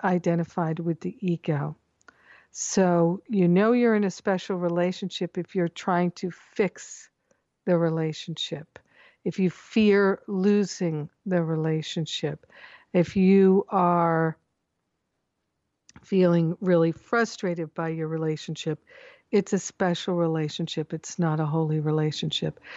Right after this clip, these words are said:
And we can ask the Holy Spirit to turn that relationship into a holy one, which the Holy Spirit will not fail at that task. But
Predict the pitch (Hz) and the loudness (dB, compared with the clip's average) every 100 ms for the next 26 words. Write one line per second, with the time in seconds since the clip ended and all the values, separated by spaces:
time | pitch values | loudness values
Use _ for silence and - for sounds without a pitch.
0 | - - - 175 170 165 175 170 170 - | -16 -12 2 4 4 4 2 4 2 0
1 | 180 165 - 147 185 175 151 - 185 165 | -2 -2 -6 -4 -2 -2 -4 -2 0 0
2 | - 160 - 180 180 165 170 175 165 156 | -2 -12 -4 0 0 0 -2 -2 -2 -2
3 | - 170 - 165 - - 190 180 175 - | -4 -4 -2 -4 -6 2 4 6 4 0
4 | - 180 165 - - - 202 160 202 277 | 2 2 2 -2 -20 -12 -4 0 2 4
5 | 254 175 156 151 156 196 190 170 - - | 2 0 -2 -6 -6 -8 -8 -8 -10 -14
6 | _ _ - 175 202 226 214 - 190 180 | _ _ -8 0 2 2 0 -4 -2 -2
7 | 190 175 165 160 165 170 190 208 _ - | -2 -2 0 0 0 2 2 0 _ -2
8 | 208 170 151 156 - - _ 185 170 - | 2 2 -2 -6 -14 -20 _ -2 -2 -2
9 | 165 160 - 226 190 156 156 - _ _ | -6 -6 -6 -2 0 -2 -8 -16 _ _
10 | _ _ _ 185 180 196 165 | _ _ _ -6 0 2 2